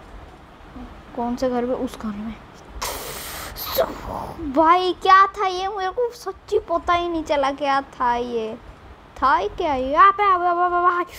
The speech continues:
अरे, डरा दिया उसने। अरे भाई, स्पीड इतनी है ना, अरे यार। हम्म, अबे भाई साहब, अरे, अरे, अरे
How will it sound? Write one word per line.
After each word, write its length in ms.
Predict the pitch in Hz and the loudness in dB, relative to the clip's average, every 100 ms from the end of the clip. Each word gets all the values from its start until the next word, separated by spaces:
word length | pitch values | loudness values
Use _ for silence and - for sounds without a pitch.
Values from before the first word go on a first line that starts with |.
| - 254 | -6 -2
अरे, 220 | 294 311 | 0 2
डरा 280 | 330 302 285 | 4 6 6
दिया 180 | 277 | 4
उसने। 360 | 285 277 269 269 - - - - - - | 0 -2 -6 -6 -8 -20 -20 -20 -20 -18
अरे 300 | 247 208 233 | -10 -4 -2
भाई, 300 | 254 240 262 | 4 6 4
स्पीड 400 | 339 - 277 285 | 0 -4 0 2
इतनी 360 | 349 339 311 311 | 2 0 -2 2
है 220 | 320 240 | 2 0
ना, 120 | 262 | -2
अरे 460 | - - 226 226 - - | -6 -6 -8 -12 -14 -14
यार। 220 | 220 226 - - - - - - - - | -14 -14 -16 -20 -20 -20 -20 -20 -20 -6
हम्म, 1040 | 247 339 415 466 480 494 494 - - 320 285 | -2 0 0 0 2 0 -2 -4 -10 -8 4
अबे 720 | 370 392 370 370 403 415 403 359 320 | 4 4 -10 -2 2 2 2 0 0
भाई 480 | 330 320 320 294 | 2 2 0 -4
साहब, 800 | 285 - 277 247 233 214 - 240 233 - - - - - - - - - | -8 -10 -8 -6 -6 -10 -12 -14 -16 -18 -20 -20 -20 -20 -20 -20 -16 -2
अरे, 400 | 233 262 302 415 - - - - - - | 2 4 4 2 2 -4 -20 -20 -16 -2
अरे, 400 | 233 302 508 740 508 - - 233 | 0 2 0 0 -4 -12 -6 0
अरे 360 | 302 679 906 | 2 6 4